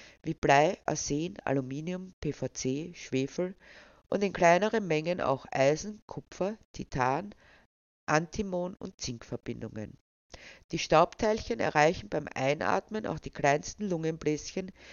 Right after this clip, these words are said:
gelangen in den Blutkreislauf, sind verantwortlich für lebensbedrohliche Herz-Kreislauf-Erkrankungen. Nicht zuletzt bleiben die abgeschossenen Feuerwerkskörper einfach dort liegen, wo sie sind.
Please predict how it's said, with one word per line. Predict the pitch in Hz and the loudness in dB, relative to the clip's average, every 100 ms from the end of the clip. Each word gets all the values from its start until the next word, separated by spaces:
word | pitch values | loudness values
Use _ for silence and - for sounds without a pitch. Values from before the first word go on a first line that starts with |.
| - - | -20 -4
gelangen | 170 165 175 233 | 4 6 6 4
in | 220 | -2
den | 170 151 | -4 -2
Blutkreislauf, | 160 170 - 175 185 196 190 190 - _ _ - - - _ _ _ | -4 -4 -4 0 0 0 -2 -2 -6 _ _ -20 -20 -20 _ _ _
sind | - 208 | -4 -4
verantwortlich | - 175 147 151 - 196 - - | 0 2 2 0 2 2 2 -12
für | - 151 | -6 -4
lebensbedrohliche | 139 160 180 - - - 160 170 175 190 190 _ _ | -2 -2 -6 -10 -8 -2 0 -2 -4 -6 -8 _ _
Herz-Kreislauf-Erkrankungen. | - 139 - - 135 127 - 123 - 107 _ - 117 123 120 - 120 - - _ _ _ _ - - - | -2 0 0 -4 -2 -2 -2 -8 -8 -12 _ -10 -6 -6 -8 -12 -12 -12 -16 _ _ _ _ -20 -20 -6
Nicht | 226 254 - | -4 -4 -2
zuletzt | 285 202 143 - - | 0 4 2 0 -10
bleiben | 151 151 170 202 | 0 2 2 -2
die | - | -2
abgeschossenen | 143 - - - 220 - 190 160 | -2 -4 -12 -10 -10 -10 -6 -8
Feuerwerkskörper | - 135 131 139 151 - - 156 - - - | -4 2 2 2 -2 -6 -6 -4 -2 -6 0
einfach | 131 127 180 - | -2 -2 -12 -10
dort | - 147 - | -2 -2 -2
liegen, | 127 123 165 170 _ - _ - | -8 -8 -10 -16 _ -20 _ -8
wo | 127 | -6
sie | 220 | -6
sind. | - 127 113 - | -6 -8 -10 -16